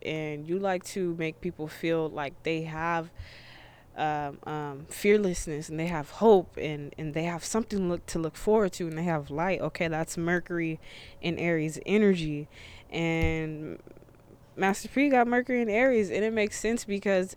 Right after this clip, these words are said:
any, anything he posts with all his interviews or something, he's always saying some real nigga shit.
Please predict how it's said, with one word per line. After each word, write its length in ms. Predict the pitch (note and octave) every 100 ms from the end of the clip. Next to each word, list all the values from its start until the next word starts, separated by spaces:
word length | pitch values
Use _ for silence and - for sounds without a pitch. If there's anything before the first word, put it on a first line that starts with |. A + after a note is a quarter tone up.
| -
any, 440 | G#3 A#3 A3+ A3 - - - - -
anything 480 | G#3 B3+ C4 B3+ B3+
he 180 | B3+ B3
posts 440 | - A#3 A#3 B3
with 160 | G#3+ G#3
all 160 | G#3 A#3
his 200 | A3 F#3+
interviews 520 | G#3 A3+ A3 A#3 A3+
or 40 |
something, 360 | G#3+ A3+ A3 B3
he's 120 | A3+
always 380 | - F#3 G3+ G3+
saying 420 | - F#3 F#3+ G3+
some 340 | - F#3 E3+
real 140 | E3 F#3
nigga 260 | G3+ A3+
shit. 360 | A3+ G3 F3+ -